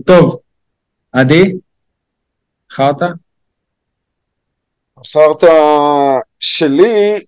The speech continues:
Speaker 2: אה, מדברת, אה, בהמשך למה שאייל מדבר על הכדורסל, אז דווקא על הכדורגל, עניין החוזים. דור מיכה, הייתה לו חוזה לעוד עונה, נכון? מה המשמעות של החוזה הזה?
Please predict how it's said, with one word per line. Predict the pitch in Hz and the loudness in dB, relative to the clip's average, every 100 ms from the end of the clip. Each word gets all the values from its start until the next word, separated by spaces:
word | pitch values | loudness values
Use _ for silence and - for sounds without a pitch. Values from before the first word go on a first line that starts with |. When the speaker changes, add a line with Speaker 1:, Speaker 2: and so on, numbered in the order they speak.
| _ _ _ _ - | _ _ _ _ -10
Speaker 2:
אה, | 135 127 | -8 -4
מדברת, | 135 120 160 180 180 | -2 2 4 4 2
אה, | 170 165 160 147 | 2 4 4 2
בהמשך | 156 147 - 160 160 | 0 0 -2 -4 -2
למה | 165 151 156 | -4 -2 -4
שאייל | - 165 147 139 127 123 117 107 104 127 107 117 139 156 123 - _ _ _ _ _ _ _ - | -4 -4 -2 -2 -4 -2 -4 -6 -10 -6 0 4 4 4 0 -4 _ _ _ _ _ _ _ -16
מדבר | 104 107 107 127 | -10 -6 0 0
על | 127 | 0
הכדורסל, | 127 113 110 - 190 180 160 - _ | -4 -10 -8 0 2 4 0 -4 _
אז | 104 101 | -8 -6
דווקא | 92 113 151 | -4 -2 0
על | 139 | 0
הכדורגל, | 156 165 208 240 151 127 | 0 0 2 2 0 -2
עניין | 120 120 131 | -4 -6 -6
החוזים. | 139 160 147 190 170 117 - _ _ _ _ _ _ _ _ _ | -4 -6 -2 0 0 -2 -8 _ _ _ _ _ _ _ _ _
דור | 104 139 160 | -2 0 2
מיכה, | 190 196 - 131 101 92 _ _ _ _ _ _ _ _ _ _ | 0 -2 0 -2 -2 -8 _ _ _ _ _ _ _ _ _ _
הייתה | - 104 113 170 | -14 -4 0 0
לו | 254 | 0
חוזה | 214 175 | -4 -2
לעוד | 160 139 | 0 0
עונה, | 131 120 110 | -2 -6 -8
נכון? | 101 147 151 196 143 | -8 -2 -2 -2 -2
מה | 139 | -2
המשמעות | 160 156 147 | -2 -4 -4
של | 147 131 | -4 -6
החוזה | 131 117 123 | -6 -4 0
הזה? | 123 123 147 | 0 0 -4